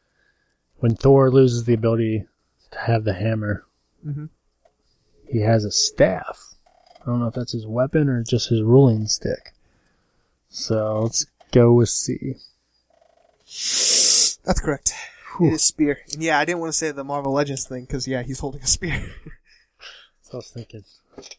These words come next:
Speaker 2: Well, it was kinda confusing because
Speaker 1: What?
Speaker 2: the old man Thor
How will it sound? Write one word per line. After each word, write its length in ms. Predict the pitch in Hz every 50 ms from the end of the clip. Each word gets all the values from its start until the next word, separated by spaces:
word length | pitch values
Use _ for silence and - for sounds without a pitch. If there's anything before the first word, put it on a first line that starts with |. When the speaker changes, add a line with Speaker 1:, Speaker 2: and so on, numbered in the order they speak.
| _ _ _ _ -
Speaker 2:
Well, 160 | 175 226 254 254
it 80 | 214 254
was 120 | 254 -
kinda 180 | - 277 294 269
confusing 440 | - 165 - - 143 123 135 131 123
because 280 | - - - 135 127 254 202
Speaker 1:
What? 240 | 185 202 294 269 - - - _ _ -
Speaker 2:
the 120 | 147 -
old 240 | 143 165 185 185 180
man 260 | 185 170 147 131 131 _ -
Thor 440 | 170 185 190 170 139 127 120 -